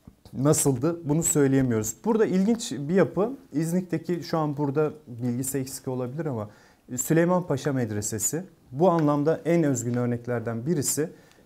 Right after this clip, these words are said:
E, çünkü, e, bu bin üç yüz ellilere, altmışlara kadarki yapılarda Osmanlılılar çevrede gördükleri yapıların malzemelerinden, ö-, e, gerekirse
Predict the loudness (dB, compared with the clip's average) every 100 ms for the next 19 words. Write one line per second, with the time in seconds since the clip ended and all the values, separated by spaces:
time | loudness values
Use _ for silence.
0 | -4 -2 -2 -2 -2 0 2 2 0 -6
1 | -2 2 4 2 0 -4 -8 -4 -2 2
2 | 2 2 0 -4 -2 0 2 4 4 4
3 | 0 -2 -4 -4 0 0 0 0 0 0
4 | -2 -2 0 0 0 0 0 0 2 2
5 | 2 2 0 -2 -12 -20 _ 0 2 4
6 | 4 2 0 -2 0 2 2 -2 -2 0
7 | 2 0 0 -2 0 0 2 2 2 2
8 | 2 0 0 -4 -12 -20 -4 -2 0 2
9 | 2 2 0 -6 -12 -12 4 6 6 4
10 | 0 2 2 2